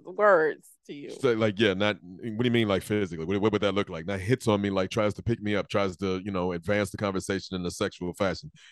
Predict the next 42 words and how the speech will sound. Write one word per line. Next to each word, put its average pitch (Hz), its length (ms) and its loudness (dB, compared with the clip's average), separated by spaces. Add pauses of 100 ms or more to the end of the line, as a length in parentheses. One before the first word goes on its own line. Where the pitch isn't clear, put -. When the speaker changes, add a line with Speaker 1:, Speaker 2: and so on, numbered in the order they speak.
Speaker 2:
Hits 98 220 4
on 87 120 2
me 78 120 -2
type 76 260 -2
def-, - 240 -6
definition. 76 640 -4
What, 90 160 0
what, 101 180 4
Speaker 1:
Okay. - 40 0
Speaker 2:
what 101 120 4
other 101 120 4
definition 92 480 2
of 82 60 0
hits 95 200 -2
on 87 120 0
me 85 120 -4
is 87 140 -4
there? - 200 -8 (340)
Speaker 1:
I 277 60 -8 (120)
mean, 349 140 -8
he 403 160 -6
could 294 100 -4
have 214 120 -8
patted 220 300 -4
you 196 120 -4
on 175 100 -6
the 156 80 -10
booty 175 360 -6
or 147 100 -6
something. 160 360 -12
I - 80 -4
Speaker 2:
No, 165 80 6
Speaker 1:
don't 170 160 0
Speaker 2:
no, 131 140 6
no, 113 120 4
Speaker 1:
know. 107 100 6
Speaker 2:
no, - 0 -
no, 101 140 0
no, 87 100 2
no, - 120 10
no. 453 280 6
Speaker 1:
<laughs> - 880 2